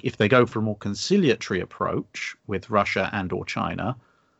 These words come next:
then they, well, A, you can see some of the s-, E U states arguing that building a socking great military would be provocative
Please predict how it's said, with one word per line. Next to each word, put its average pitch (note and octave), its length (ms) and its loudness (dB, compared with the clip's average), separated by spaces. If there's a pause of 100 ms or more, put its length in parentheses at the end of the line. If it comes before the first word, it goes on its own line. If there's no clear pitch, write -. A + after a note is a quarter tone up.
(400)
then G2+ 800 2
they, G2+ 360 4
well, G#2 180 0
A, A#2 180 4
you F#2+ 240 -4
can G#2 180 -8
see G2+ 200 -4
some G2+ 220 -2
of F#2+ 140 -6
the G2+ 60 -6
s-, - 120 -8 (240)
E A#2 60 -2
U G2 140 -2
states F#2 280 -2
arguing F#2+ 460 0
that F#2+ 140 0 (280)
building G2 320 2
a F#2 40 -4
socking - 320 -4
great F2+ 200 0
military G2 400 -2
would F#2+ 180 -2
be A2 120 0
provocative - 760 -2